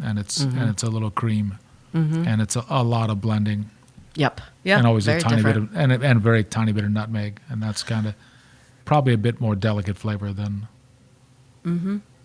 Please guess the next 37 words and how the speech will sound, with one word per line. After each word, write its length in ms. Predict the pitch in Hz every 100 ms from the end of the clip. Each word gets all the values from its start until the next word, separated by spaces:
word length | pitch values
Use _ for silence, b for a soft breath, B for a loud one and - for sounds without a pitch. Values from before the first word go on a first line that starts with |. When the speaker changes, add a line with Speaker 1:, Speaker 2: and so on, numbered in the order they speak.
| _ _ -
Speaker 2:
Oh, 40 | 113
Speaker 1:
than 60 |
that, 100 | 110
Speaker 2:
definitely. 320 | - - 120
Speaker 1:
but 160 | 113 104
Speaker 2:
Yeah, 140 | 156
no, 180 | 139 151
this 240 | 147 202 208
is, 160 | 196
this 200 | - 180
has 120 | 190 -
got 220 | 156 180
the 60 | 170
Dijon 440 | 175 156 160 170
and 80 | 143
the 40 |
lemon. 340 | 139 156 151 131
I 60 |
mean, 160 | 131 135
it's, 240 | 151 - B B B B -
it's 220 | 160 -
gonna 160 | 175 151
wake 200 | 156 151
you 100 | 147
up, 260 | 156 147 -
but 140 | 135
it's 180 | 131 -
not, 280 | 147 139 -
like, 240 | 123 - _ _ _ _
uh, 320 | 123 117 113 -
out 120 | 123
of 60 | 110
balance. 420 | 123 127 151 - _ B B B B B B B -
Super 260 | - 117
Speaker 1:
I'm 60 | 104
Speaker 2:
good. 140 | 131
Speaker 1:
sure. 180 | 165